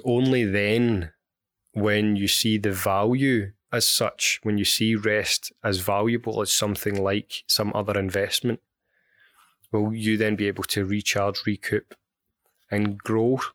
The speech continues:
to the point that you will be able to bring your fullest self to work when you're ready to do it again.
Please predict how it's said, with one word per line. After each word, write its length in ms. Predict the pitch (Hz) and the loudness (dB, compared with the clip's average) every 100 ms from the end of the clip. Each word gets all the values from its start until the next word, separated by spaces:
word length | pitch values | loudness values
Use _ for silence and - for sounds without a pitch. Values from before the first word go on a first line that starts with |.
| _ _ | _ _
to 120 | - | -8
the 60 | 120 | -6
point 420 | - 110 104 110 _ | -4 -2 -2 -4 _
that 160 | 107 - | -8 -4
you 80 | 101 | -6
will 140 | 98 | -4
be 180 | - 104 | -6 -4
able 220 | 113 110 110 | -4 -4 -6
to 120 | 98 | -4
bring 240 | 104 101 | -2 0
your 80 | 101 | -2
fullest 480 | - - 107 110 - | -4 -2 0 0 -2
self 360 | - 104 98 | 0 0 -2
to 120 | - 95 | -4 -4
work 320 | 98 - - | -2 -4 -6
when 120 | 101 | -4
you're 100 | 95 | -2
ready 260 | 98 92 101 | -2 -2 -6
to 200 | - 95 | -10 -8
do 220 | 98 101 | -4 -2
it 40 | |
again. 440 | 104 101 107 101 | -4 -4 -4 -4